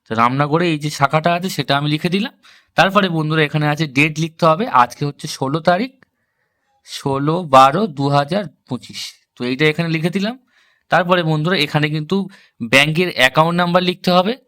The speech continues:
এবং এই অ্যাকাউন্ট নাম্বারটা এবার আমি তোমাদের বোঝার সুবিধার্থে এখানে কিন্তু আমি ক্রস করে দিচ্ছি। তো বন্ধুরা, তারপরে আমাদের এখানে নাম লিখতে হবে, অ্যাকাউন্ট হোল্ডার মানে যার নামে ব্যাংকের বই আছে, তার নামটা লিখতে হবে। ধরো আমার নামটা আমি এখানে লিখছি সাহিদ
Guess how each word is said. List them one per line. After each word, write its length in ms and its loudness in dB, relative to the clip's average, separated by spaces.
এবং 160 -6
এই 120 2
অ্যাকাউন্ট 380 2
নাম্বারটা 360 2
এবার 160 2
আমি 120 -6
তোমাদের 340 0
বোঝার 300 2
সুবিধার্থে 440 0
এখানে 220 0
কিন্তু 160 -8
আমি 200 -4
ক্রস 240 4
করে 200 0
দিচ্ছি। 340 -6
তো 80 -2
বন্ধুরা, 320 0
তারপরে 480 4
আমাদের 260 2
এখানে 200 0
নাম 180 6
লিখতে 300 0
হবে, 240 2
অ্যাকাউন্ট 420 2
হোল্ডার 420 2
মানে 240 -6
যার 180 6
নামে 160 -2
ব্যাংকের 340 -4
বই 240 0
আছে, 180 -8
তার 240 2
নামটা 220 -4
লিখতে 320 -6
হবে। 220 0
ধরো 220 6
আমার 140 4
নামটা 320 0
আমি 160 -2
এখানে 200 -6
লিখছি 360 -8
সাহিদ 340 -4